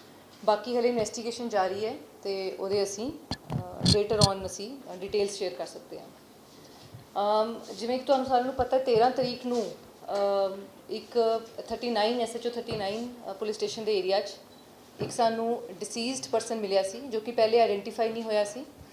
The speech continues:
ਉਸ ਤੋਂ ਬਾਅਦ ਆਈਡੈਂਟੀਫਿਕੇਸ਼ਨ 'ਤੇ ਪਤਾ ਚੱਲਿਆ ਕਿ ਸੰਦੀਪ ਨਾਮਕ ਵਿਅਕਤੀ ਹੈ, ਜੋ ਕਿ ਮੈਨੂਅਲ ਲੇਬਰ ਦਾ ਕੰਮ ਕਰਦਾ ਹੈ। ਤਾਂ, ਅ, ਕਿਤੇ ਜਿੱਥੇ ਵਿਆਹ ਸ਼ਾਦੀ ਦੇ ਫੰਕਸ਼ਨਸ ਹੈ, ਉੱਥੇ,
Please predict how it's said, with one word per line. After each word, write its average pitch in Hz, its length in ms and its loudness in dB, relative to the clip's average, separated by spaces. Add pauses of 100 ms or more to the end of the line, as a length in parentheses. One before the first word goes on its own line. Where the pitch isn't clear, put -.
(540)
ਉਸ 226 100 -6
ਤੋਂ 262 100 0
ਬਾਅਦ 262 200 10
ਆਈਡੈਂਟੀਫਿਕੇਸ਼ਨ 247 760 2
'ਤੇ 269 120 -2
ਪਤਾ 247 220 0
ਚੱਲਿਆ 240 340 2
ਕਿ 277 200 -6
ਸੰਦੀਪ 247 400 -4
ਨਾਮਕ 233 300 2
ਵਿਅਕਤੀ 220 360 -2
ਹੈ, 247 120 2
ਜੋ 226 140 -2
ਕਿ 233 380 -6 (360)
ਮੈਨੂਅਲ 233 340 6
ਲੇਬਰ 220 240 6
ਦਾ 220 120 6
ਕੰਮ 190 280 2
ਕਰਦਾ 185 240 -4
ਹੈ। 254 80 -8 (600)
ਤਾਂ, 202 380 2
ਅ, 190 480 -2 (140)
ਕਿਤੇ 233 180 0
ਜਿੱਥੇ 233 240 -2
ਵਿਆਹ 214 180 6
ਸ਼ਾਦੀ 220 260 2
ਦੇ 226 100 2
ਫੰਕਸ਼ਨਸ 226 480 0
ਹੈ, 226 80 6
ਉੱਥੇ, 226 500 0